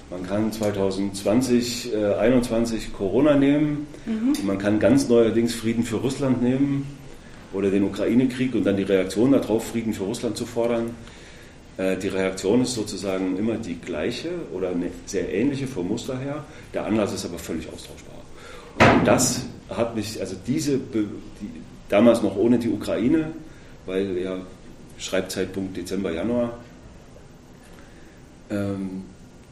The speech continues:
Speaker 1: diese Beliebigkeit der, der Anlässe, aber die Ähnlichkeit der Reaktion hat mich sozusagen dazu gebracht, zu sagen, irgendwo müssen diese Emotionen herkommen. Und der Anlass der Emotion oder der, die Wurzel der Emotion hat nichts mit den Anlässen zu tun,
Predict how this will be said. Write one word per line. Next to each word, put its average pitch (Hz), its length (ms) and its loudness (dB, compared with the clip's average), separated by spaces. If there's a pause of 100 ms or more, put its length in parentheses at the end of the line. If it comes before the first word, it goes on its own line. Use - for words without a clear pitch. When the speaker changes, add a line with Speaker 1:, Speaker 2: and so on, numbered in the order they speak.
Speaker 1:
diese 95 180 -12
Beliebigkeit 107 720 -4
der, 95 260 -2 (260)
der 87 220 -8
Anlässe, 120 580 0 (440)
aber 95 160 -4
die 98 220 -6 (140)
Ähnlichkeit 117 600 4
der 92 100 -4
Reaktion 95 460 -2
hat 104 120 -4
mich 101 120 -6
sozusagen 92 480 -10
dazu 92 240 -10
gebracht, 90 340 -14 (640)
zu - 120 -14
sagen, 92 320 -2
irgendwo 110 500 2
müssen 104 300 -4
diese 95 240 -4
Emotionen 95 520 0
herkommen. 107 460 -4 (920)
Und 95 120 -2
der 87 140 -2
Anlass 113 460 2
der - 140 -2
Emotion 98 680 -2
oder 85 200 -8
der, 76 220 -10 (140)
die 92 80 -8
Wurzel 123 260 0
der 85 140 -2
Emotion 95 420 -2
hat 98 120 -6
nichts 117 200 -6
mit 101 140 -2
den 82 120 -4
Anlässen 104 400 0
zu 90 120 -8
tun, 110 280 -6